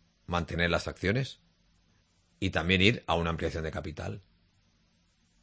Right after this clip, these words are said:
Que se ha visto que ya no puede, es decir, que el poder de Chen Yansheng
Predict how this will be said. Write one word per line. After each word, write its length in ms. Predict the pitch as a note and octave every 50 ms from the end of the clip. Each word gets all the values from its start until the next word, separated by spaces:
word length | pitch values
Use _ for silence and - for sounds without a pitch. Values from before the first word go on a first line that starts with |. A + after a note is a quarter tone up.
| _ _ _ _ _ _ _ _ _ _ _ _ - - - - - _ _
Que 120 | - B2
se 120 | G#2+ - C3
ha 40 |
visto 280 | C3 D3+ D3+ C#3+ D3+ C#3
que 100 | A2+ C3
ya 140 | B2+ C3 B2+
no 160 | B2 A#2 G2+
puede, 320 | - C3 C#3+ C#3+ B2 A#2+
es 60 | A2+ G2
decir, 340 | A2 G2+ - B2 A2 F2+
que 180 | - A2 G2+ G2
el 160 | F#2+ F#2+ E2
poder 380 | - G#2 F#2+ F#2+ G#2 A2 A2 G#2+
de 120 | G#2 G2
Chen 220 | F#2 - G#2 G2+ G2
Yansheng 680 | G2 F#2+ F#2 - - A2 A2 A2+ G#2+ G#2 G2 F2+